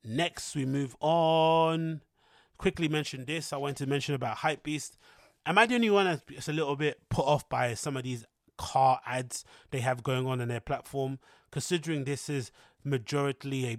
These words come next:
platform read, I guess, by kids who are between the ages of, like, fifteen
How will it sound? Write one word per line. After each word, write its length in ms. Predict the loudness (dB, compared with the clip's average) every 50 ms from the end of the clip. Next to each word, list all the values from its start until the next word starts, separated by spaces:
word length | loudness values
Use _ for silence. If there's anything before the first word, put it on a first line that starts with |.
| -8 _ -4
platform 600 | -2 -2 -2 -2 -6 -6 -4 -4 -4 -4 -4 -2
read, 260 | 0 0 0 -2 -4 -8
I 120 | -8 -8 -8
guess, 220 | -8 -10 -10 -10
by 240 | -8 -6 -6 -6 -6
kids 360 | -8 -8 -6 -6 -6 -6 -8
who 120 | -8 -6
are 140 | -6 -6 -8
between 380 | -8 -10 -12 -10 -8 -6 -6 -6
the 100 | -6 -8
ages 220 | -8 -10 -10 -10
of, 100 | -8 -8
like, 140 | -8 -10 -10
fifteen 840 | -12 -12 -10 -10 -10 -10 -12 -14 -12 -10 -8 -6 -6 -8 -8 -10